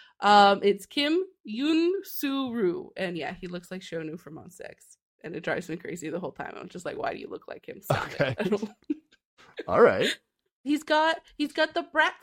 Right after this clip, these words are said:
Speaker 1: doll mouth that Shonu has, and it drives me, it's just, it's just like, I've never seen anybody else who looks like that.
Speaker 2: Okay. I don't even know what this means, this mouth you're talking about, but all right. <laughs>
Speaker 1: It's, it's, it's narrow,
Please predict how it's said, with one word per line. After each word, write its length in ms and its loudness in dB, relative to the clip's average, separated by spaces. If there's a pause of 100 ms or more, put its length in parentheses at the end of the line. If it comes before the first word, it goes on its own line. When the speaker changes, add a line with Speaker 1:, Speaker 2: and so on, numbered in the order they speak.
Speaker 1:
doll 280 4
mouth 340 2
that 140 -4
Shonu 480 -2
has, 280 -4
and 120 0
it 120 -2
drives 300 -6
me, 240 -8
it's 240 -12
just, 240 -10
it's 140 -14
just 120 -18
like, 240 -12 (160)
I've 140 -16
never 300 -4
seen 180 -4
anybody 320 0
else 180 -4
who 60 -12
looks 180 -10
like 180 -18
that. 160 -12 (200)
Speaker 2:
Okay. 380 -6 (720)
I 60 -4
don't 220 -6
even 180 -10
know 100 -8
what 140 -8
this 180 -16
means, 400 -14
this 180 -18
mouth 280 -14
you're 100 -20
talking 300 -18
about, 260 -18
but 80 -8
all 80 -6
right. 240 -12
<laughs> 560 -14
Speaker 1:
It's, 240 -4
it's, 320 -8
it's 220 -8
narrow, 640 2